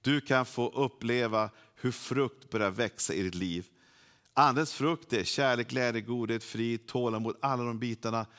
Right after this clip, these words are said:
handlar inte bara om dig och om mig, utan det handlar om de människor som vi berör genom våra liv.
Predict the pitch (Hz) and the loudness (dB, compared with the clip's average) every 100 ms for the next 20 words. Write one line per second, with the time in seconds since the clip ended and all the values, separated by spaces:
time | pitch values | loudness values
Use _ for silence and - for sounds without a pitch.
0 | - - - 147 131 127 120 127 127 117 | -20 -12 2 4 4 0 0 0 0 2
1 | 123 120 123 - - 120 117 139 127 92 | 2 0 -2 -6 -10 -2 0 0 -2 -6
2 | - - - 107 127 117 120 127 117 110 | -12 -20 -10 -2 0 2 2 2 2 0
3 | 120 113 107 110 - 107 98 95 - - | -2 -2 -4 -6 -4 -4 -4 -6 -14 -6
4 | 98 113 131 117 98 - - - 104 104 | 0 2 2 0 -4 -10 -16 -2 -2 0
5 | 107 110 127 131 95 | 0 0 -2 -6 -8